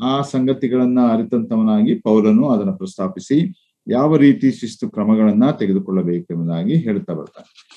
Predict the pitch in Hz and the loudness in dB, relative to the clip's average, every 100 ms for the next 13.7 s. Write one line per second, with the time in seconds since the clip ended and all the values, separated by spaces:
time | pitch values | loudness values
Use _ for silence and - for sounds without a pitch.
0 | _ _ 170 190 139 165 220 208 208 185 | _ _ 4 6 6 6 8 8 6 6
1 | 185 175 104 92 151 160 - _ _ _ | 6 6 4 0 -2 -4 -8 _ _ _
2 | 120 131 139 135 135 131 123 156 196 185 | 0 2 4 4 4 4 4 6 8 6
3 | 185 180 170 - 147 120 117 160 151 127 | 4 2 -2 -4 -4 -2 0 0 0 0
4 | 123 107 - 85 - 117 147 156 - 143 | -2 -2 -6 -14 -6 -2 0 0 2 2
5 | 135 143 139 131 - 139 143 127 120 123 | 2 -2 -2 -4 -4 -4 0 2 2 2
6 | - 113 87 73 95 135 127 123 120 180 | 2 -2 -2 -4 -4 0 2 2 2 -2
7 | 180 175 156 147 139 135 127 113 113 113 | 0 0 0 -2 -4 0 2 2 2 0
8 | 104 90 107 117 101 87 143 - _ _ | -2 0 0 0 -2 -2 -4 -8 _ _
9 | _ _ - 117 120 117 117 113 - 104 | _ _ -4 0 0 2 0 -2 -6 -8
10 | 104 107 110 - 147 107 135 120 131 139 | 0 0 0 2 4 4 4 4 4 2
11 | 127 139 131 107 - 120 - 98 98 117 | 2 4 4 4 0 -2 -2 -6 -4 0
12 | 151 170 185 170 165 165 139 123 117 151 | 0 2 6 8 8 8 6 4 2 2
13 | 160 143 147 147 147 151 | 4 2 2 4 4 4